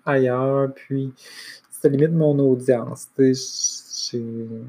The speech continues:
je veux dire, il y a, il y a beaucoup de personnes que j'apprécie comme,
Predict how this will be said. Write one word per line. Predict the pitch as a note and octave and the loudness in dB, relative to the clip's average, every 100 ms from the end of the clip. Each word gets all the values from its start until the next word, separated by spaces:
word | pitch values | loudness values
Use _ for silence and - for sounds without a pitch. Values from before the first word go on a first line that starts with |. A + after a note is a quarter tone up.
| B2 _ _ _ _ - - - _ _ _ _ - | -18 _ _ _ _ -14 -14 -14 _ _ _ _ -8
je | |
veux | C3 | 4
dire, | C3+ | 6
il | C3 | 6
y | |
a, | B2+ - - C#3 | 4 0 -6 0
il | |
y | |
a | C#3 | 2
beaucoup | C#3+ | 2
de | G3+ | 2
personnes | F3+ F#3+ F3+ | 4 4 2
que | D#3 | 4
j'apprécie | C#3 C3+ C#3 C#3+ C3+ - - D#3+ D#3+ D3+ | 6 4 2 0 -2 -8 -4 -2 -2 2
comme, | D3 C#3 C3+ C3 C3 | 4 4 2 0 0